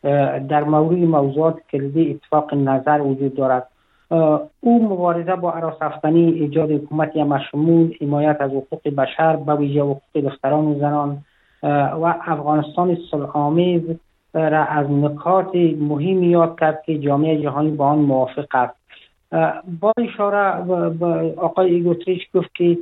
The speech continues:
همه این موارد اند که تاکنون عملی نشده و جامعه جهانی در مورد آن نگران است. اه، او همچنان افزود که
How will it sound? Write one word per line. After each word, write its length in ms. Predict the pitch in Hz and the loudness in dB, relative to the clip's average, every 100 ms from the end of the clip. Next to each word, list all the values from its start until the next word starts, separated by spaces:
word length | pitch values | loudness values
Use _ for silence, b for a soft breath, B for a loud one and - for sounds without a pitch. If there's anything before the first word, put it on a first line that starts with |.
| - _ - | -6 _ -6
همه 460 | 160 175 208 202 | -2 0 0 -2
این 420 | 185 175 175 175 196 | 0 2 2 2 0
موارد 640 | 185 160 165 175 175 170 170 | 2 2 2 2 2 2 2
اند 240 | 170 165 | 2 0
که 160 | - 165 | -2 -2
تاکنون 540 | - 139 - 165 165 | 0 0 0 4 4
عملی 320 | 143 143 160 | 4 2 2
نشده 420 | 160 175 170 170 | 2 0 0 0
و 160 | 156 147 | 2 0
جامعه 380 | 143 139 151 156 | 0 -2 -2 -2
جهانی 300 | 147 143 156 | -2 -2 -2
در 200 | 147 131 | -2 -2
مورد 320 | 135 147 147 | -2 -2 -2
آن 200 | 143 143 | -2 -2
نگران 380 | 135 131 143 139 | -2 -2 -2 -2
است. 180 | 127 - _ _ _ - | -4 -8 _ _ _ -4
اه، 100 | 147 | 0
او 340 | 151 156 190 175 | 0 0 -2 0
همچنان 420 | 175 175 175 170 | 0 0 0 2
افزود 400 | 151 143 185 | 0 0 -4
که 80 | 180 | -4